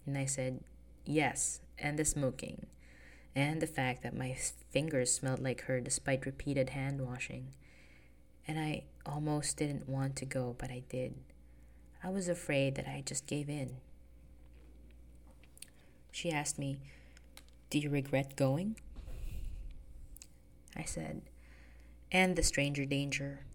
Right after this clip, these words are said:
She could be lying about diseases.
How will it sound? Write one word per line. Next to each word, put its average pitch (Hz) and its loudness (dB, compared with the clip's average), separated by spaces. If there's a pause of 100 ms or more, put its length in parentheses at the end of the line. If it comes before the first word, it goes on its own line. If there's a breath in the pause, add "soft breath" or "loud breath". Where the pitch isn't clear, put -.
(400)
She - 0
could 175 0
be 147 2
lying 135 2
about 135 0
diseases. 139 -2